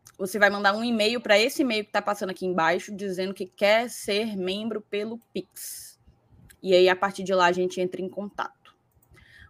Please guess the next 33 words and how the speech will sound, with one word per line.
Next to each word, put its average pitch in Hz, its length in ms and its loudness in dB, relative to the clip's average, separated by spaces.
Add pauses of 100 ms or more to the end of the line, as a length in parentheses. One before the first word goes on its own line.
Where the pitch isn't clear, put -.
O 254 400 2
Mário 277 360 8
Albuquerque 269 440 0
Coelho, 233 320 0
nosso 233 240 0
padrinho, 220 520 2
mandou 226 260 -2
aqui 226 180 -6
um 233 120 -2
superchat, 220 880 0
mas 214 240 -2
poucas 233 400 -2
ideias, 208 420 4
ele 208 120 -6
não 196 120 -6
falou 202 300 0
nada, 202 280 2
eu 180 120 6
acho. 185 420 0 (800)
Obrigada, 214 500 6
tá, 220 200 4
Mário? 190 460 4
Obrigada 190 420 -2
mesmo 202 260 -4
pela 196 220 0
ajuda, 185 440 0
tamo 190 300 -6
junto 196 280 -8
demais. 190 380 -6
Quer 240 160 -4
dizer, 202 380 -2
falou, 185 480 2
ó. 143 140 -6